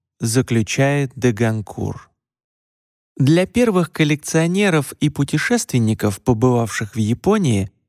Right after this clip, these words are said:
достаточно было взять в руки японскую вещицу, чтобы сразу понять, настоящая она или же нет. Более того, американский художник Джон Лафарж,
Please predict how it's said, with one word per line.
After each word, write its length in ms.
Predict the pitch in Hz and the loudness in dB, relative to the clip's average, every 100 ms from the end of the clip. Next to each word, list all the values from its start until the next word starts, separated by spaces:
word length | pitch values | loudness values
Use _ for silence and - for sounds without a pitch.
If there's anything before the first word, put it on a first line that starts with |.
| _ - | _ -2
достаточно 800 | 165 202 - 262 208 - 180 156 | 0 0 2 2 2 -2 0 0
было 340 | 147 202 175 | 4 4 2
взять 460 | 123 123 165 175 - | 0 0 0 0 0
в 100 | 120 | 0
руки 320 | 151 185 - | 2 0 -2
японскую 800 | 120 131 - 180 165 - 131 117 | 0 0 0 0 0 -2 0 0
вещицу, 840 | 107 110 107 - 214 - - - - _ | 2 0 0 -2 -4 -4 -6 -6 -8 _
чтобы 360 | - - 180 190 | -12 -2 0 0
сразу 360 | - 214 196 | 0 0 0
понять, 640 | 196 190 175 127 107 - _ _ _ - | 0 0 2 0 -2 -8 _ _ _ -6
настоящая 1400 | 131 143 147 - 127 117 110 160 220 - - - 110 98 | 0 2 2 -2 0 0 0 2 2 0 -2 0 0 0
она 420 | 92 90 87 87 _ _ - | -2 -2 -4 -8 _ _ -2
или 320 | 247 226 202 | 0 2 0
же 220 | 143 127 | 0 -2
нет. 560 | 101 98 85 - - _ _ _ _ _ _ _ | -2 -6 -10 -12 -20 _ _ _ _ _ _ _
Более 360 | 202 269 233 214 | 0 2 2 2
того, 380 | 196 180 175 - | 0 2 2 0
американский 640 | 175 190 220 240 220 - | -2 -2 -2 -4 -4 -4
художник 760 | 170 190 180 202 170 165 151 - - _ | -2 0 2 2 2 -2 -2 -6 -20 _
Джон 520 | 139 135 151 170 156 139 | -4 -2 2 2 2 0
Лафарж, 840 | 139 139 - - 220 214 - - | 0 -2 -4 -2 0 -2 -6 -12